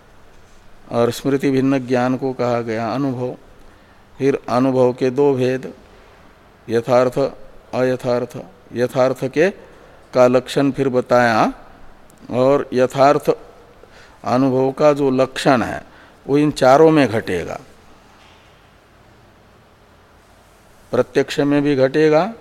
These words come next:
अनुमिति में भी घटेगा, श-, उपमिति और शाब्द, तभी तो यथार्थ अनुभव का भेद माना जाएगा। इसे यथार्थ अनुभव तभी कहेंगे ना,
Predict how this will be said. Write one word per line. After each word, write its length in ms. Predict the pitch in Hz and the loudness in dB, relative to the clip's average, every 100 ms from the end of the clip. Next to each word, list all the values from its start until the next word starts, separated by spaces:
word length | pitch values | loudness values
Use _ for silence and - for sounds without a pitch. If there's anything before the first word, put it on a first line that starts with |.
| - - - - _ - | -20 -20 -20 -20 _ -6
अनुमिति 520 | 120 135 139 139 143 | -4 -2 -2 -2 -2
में 160 | 143 139 | -2 -2
भी 120 | 143 | -2
घटेगा, 540 | 127 131 151 147 160 - - - - - _ - - - _ _ - | -2 0 -2 -2 -4 -12 -20 -20 -20 -20 _ -20 -20 -20 _ _ -18
श-, 380 | - - - - - | -14 -14 -14 -18 -10
उपमिति 720 | 120 123 139 143 135 156 208 - - - - | -6 0 2 2 2 0 -2 -4 -16 -20 -8
और 180 | 120 113 | -6 -6
शाब्द, 600 | - - 120 98 - - - - _ - - _ _ _ _ _ | -6 -2 -2 -2 -10 -18 -18 -20 _ -20 -20 _ _ _ _ _
तभी 220 | 135 151 | 0 0
तो 260 | 165 165 - | 2 0 0
यथार्थ 460 | 131 135 147 151 147 | -2 0 4 2 2
अनुभव 380 | 139 139 131 135 | -2 -2 -2 -2
का 160 | 135 | -2
भेद 280 | 117 143 151 | 0 0 0
माना 300 | 127 110 101 | -2 -6 -8
जाएगा। 420 | 85 - - 60 - - _ _ _ _ _ _ _ | -10 -10 -12 -16 -20 -20 _ _ _ _ _ _ _
इसे 220 | 113 127 | -8 -2
यथार्थ 400 | 123 143 135 139 | -2 0 0 0
अनुभव 280 | 139 135 139 | -4 -2 -2
तभी 260 | 139 151 170 | -2 -4 -2
कहेंगे 380 | 175 233 151 92 | -2 -4 -6 -10
ना, 200 | - | -14